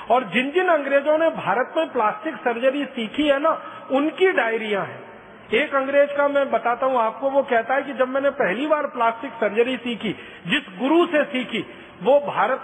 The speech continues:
का विशेष आदमी था और वो नाई था जाति का, उसने मुझे सिखाई सर्जरी। ध्यान देना इस बात पर, जाति का नाई, जाति का चर्मकार,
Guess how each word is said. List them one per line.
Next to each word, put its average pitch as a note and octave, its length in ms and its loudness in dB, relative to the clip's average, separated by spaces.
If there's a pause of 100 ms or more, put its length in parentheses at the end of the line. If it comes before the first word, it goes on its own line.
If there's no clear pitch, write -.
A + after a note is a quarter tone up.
का C#4+ 120 2
विशेष B3 540 -2
आदमी A3+ 400 -2
था F#3+ 300 -2 (340)
और G3+ 80 4
वो C4 120 4
नाई A3+ 400 0
था G#3+ 240 -2
जाति F#3 340 -4
का, - 420 -12 (320)
उसने C#4+ 300 -2
मुझे A#3 240 0
सिखाई E3 380 -6
सर्जरी। - 400 -16 (960)
ध्यान F#3 280 0
देना B3+ 240 0
इस A#3 120 -2 (100)
बात F3+ 160 0
पर, - 240 -14 (580)
जाति A3 400 -2
का C4 180 0
नाई, G#3 460 -2 (880)
जाति G#3 480 -2
का B3 200 2
चर्मकार, B3 720 0